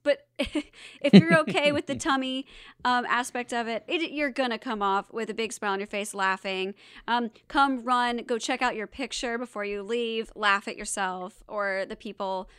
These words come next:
Speaker 1: with you. I've been on this ride where people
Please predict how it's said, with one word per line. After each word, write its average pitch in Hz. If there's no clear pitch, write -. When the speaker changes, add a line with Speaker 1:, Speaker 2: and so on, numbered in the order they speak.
Speaker 1:
with 220
you. 214
I've 277
been 277
on 269
this 262
ride 220
where 226
people 262